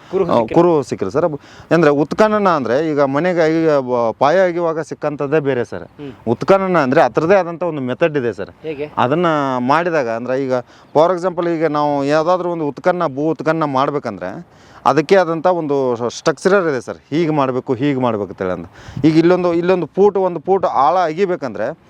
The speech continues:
Speaker 2: ಈಗ ನಾವು ಒಂದು ಯಾವುದಾದ್ರೂ ದೊಡ್ಡ ಆಯುಧದಿಂದ ಈಸಿಯಾಗಿ ಅಗೆದು ಬಿಡೋದು ಸರ್. ಉತ್ಖನನ ಮಾಡೋರು ಹಂಗಲ್ಲ ಸರ್. ಒಂದು ಫೂಟ್ ಅಗಿಬೇಕಂದ್ರೆ ಅಲ್ಲಿ ಯಾವುದಾದ್ರೂ ಒಂದು ಕುರುಹು ಸಿಗ್ಬೋದು ಅನ್ನೋ ದೃಷ್ಟಿಯಿಂದ ಚಿಕ್ಕ ಚಿಕ್ಕ ಆಯುಧಗಳಿಂದ ಆ ಒಂದು ಫು-, ಫೀಟನ್ನು ಅಗಿತಾರೆ ಸರ್.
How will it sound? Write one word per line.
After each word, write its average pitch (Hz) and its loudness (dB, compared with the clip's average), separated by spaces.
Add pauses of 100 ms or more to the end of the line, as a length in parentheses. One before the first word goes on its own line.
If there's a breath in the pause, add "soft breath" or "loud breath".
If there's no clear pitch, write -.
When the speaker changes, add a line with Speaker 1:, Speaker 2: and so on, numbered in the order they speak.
(160 soft breath)
Speaker 2:
ಈಗ 156 2
ನಾವು 156 2
ಒಂದು 151 0
ಯಾವುದಾದ್ರೂ 160 0
ದೊಡ್ಡ 156 2
ಆಯುಧದಿಂದ 151 -2
ಈಸಿಯಾಗಿ 160 0
ಅಗೆದು 127 -4
ಬಿಡೋದು 110 -6
ಸರ್. - -16 (420 loud breath)
ಉತ್ಖನನ 202 2
ಮಾಡೋರು 151 2
ಹಂಗಲ್ಲ 101 -8
ಸರ್. 92 -10
ಒಂದು 147 2
ಫೂಟ್ 180 2
ಅಗಿಬೇಕಂದ್ರೆ 156 0
ಅಲ್ಲಿ 143 0
ಯಾವುದಾದ್ರೂ 160 2
ಒಂದು 170 -4 (500 loud breath)
ಕುರುಹು 208 4
ಸಿಗ್ಬೋದು 170 2
ಅನ್ನೋ 165 -4
ದೃಷ್ಟಿಯಿಂದ 143 -2 (420 soft breath)
ಚಿಕ್ಕ - 0
ಚಿಕ್ಕ 226 0
ಆಯುಧಗಳಿಂದ 160 0 (200)
ಆ 135 2
ಒಂದು 143 -2
ಫು-, 123 -6
ಫೀಟನ್ನು 131 0
ಅಗಿತಾರೆ 107 0
ಸರ್. - -12